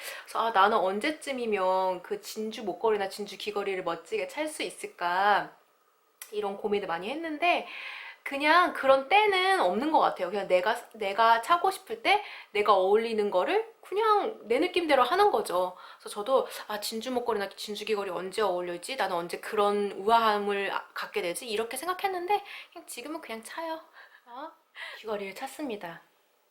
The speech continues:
예쁘죠? 그래서 크기가 어느 정도 있어요. 되게 작지가 않고 큰 귀걸이에 이렇게 후크가 이렇게 내려와져서 이렇게 달랑이는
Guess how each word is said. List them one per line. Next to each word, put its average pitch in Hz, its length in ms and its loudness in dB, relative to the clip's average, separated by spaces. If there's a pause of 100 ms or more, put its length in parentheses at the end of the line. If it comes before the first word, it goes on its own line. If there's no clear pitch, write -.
(200)
예쁘죠? 208 600 -10 (400)
그래서 233 560 4 (180)
크기가 403 340 2
어느 214 160 0
정도 214 220 -6
있어요. 190 340 -4
되게 202 200 -6
작지가 - 500 -4
않고 247 560 0 (340)
큰 359 640 -2
귀걸이에 202 880 0 (220)
이렇게 220 100 -8
후크가 330 480 2
이렇게 202 200 0
내려와져서 196 760 0
이렇게 202 220 -6
달랑이는 180 640 -8